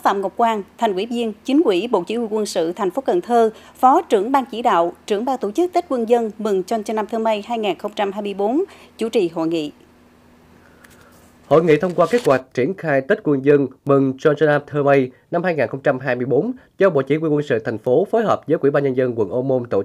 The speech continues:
Speaker 2: chức từ ngày chín tháng tư đến ngày mười hai tháng tư năm hai nghìn không trăm hai mươi bốn. Tại Học viện Phật giáo Nam Tông Khmer thuộc địa bàn phường Châu Văn Liêm, quận Ô Môn. Triển khai lịch các hoạt động cụ thể về thời gian, địa điểm với các hoạt động như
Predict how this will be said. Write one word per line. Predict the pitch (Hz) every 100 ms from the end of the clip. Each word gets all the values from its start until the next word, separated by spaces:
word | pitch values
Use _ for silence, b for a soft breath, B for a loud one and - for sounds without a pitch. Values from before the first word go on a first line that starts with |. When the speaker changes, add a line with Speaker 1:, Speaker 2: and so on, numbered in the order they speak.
| -
Speaker 2:
chức | 233 240 b b b
từ | - 147
ngày | 139 131
chín | 131 147 202 240
tháng | 190
tư | 190 151 147 131 _
đến | 165 214
ngày | 123
mười | 117
hai | 139
tháng | 143 170
tư | 151 139 131
năm | 135
hai | 147
nghìn | 139 120
không | 113
trăm | 127 131
hai | 127
mươi | 113
bốn. | 120 175 247 b b b b
Tại | - 156
Học | 139
viện | - 131
Phật | 127 123 -
giáo | 131 170
Nam | 190 147
Tông | 139 131
Khmer | 135 127 135 120 B _
thuộc | 147
địa | 143 147
bàn | 139 127
phường | - 127 117
Châu | 120 139
Văn | 131
Liêm, | 147 135
quận | 120 101
Ô | 107
Môn. | 123 135 120 - _ b b b b -
Triển | 185
khai | 214 214
lịch | 175 123
các | - 233
hoạt | -
động | 135 117
cụ | 120 117
thể | 123 107 131 220 -
về | 123
thời | 123
gian, | 113 131
địa | 123
điểm | 110 104 175 202
với | 135
các | 151 226
hoạt | -
động | - 101
như | 117 135